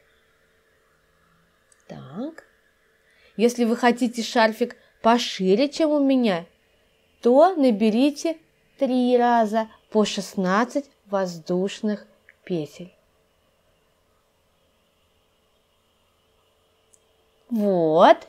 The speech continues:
я набрала, но не забываем, нужно нам сделать ещё семнадцать петель,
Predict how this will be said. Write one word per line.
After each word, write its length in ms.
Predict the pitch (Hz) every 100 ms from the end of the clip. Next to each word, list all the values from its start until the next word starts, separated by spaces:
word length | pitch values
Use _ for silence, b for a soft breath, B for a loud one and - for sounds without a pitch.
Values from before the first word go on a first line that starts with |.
| -
я 200 | 208 196
набрала, 680 | 196 190 202 202 208 277 302 B B
но 640 | - 254 285 277 262 294 415 -
не 160 | 240 254
забываем, 920 | 220 247 226 240 208 233 254 339 381 - _
нужно 500 | 220 220 220 240 247
нам 220 | 311 320 294
сделать 420 | 226 262 302 294
ещё 280 | 294 - 311
семнадцать 1040 | - 302 285 277 269 277 262 254 208 180
петель, 600 | - 233 311 370 233 180